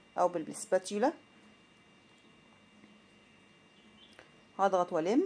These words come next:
بالشكل ده علشان اطلع كل فراغات الهواء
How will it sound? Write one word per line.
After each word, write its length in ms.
بالشكل 520
ده 220
علشان 380
اطلع 400
كل 360
فراغات 560
الهواء 420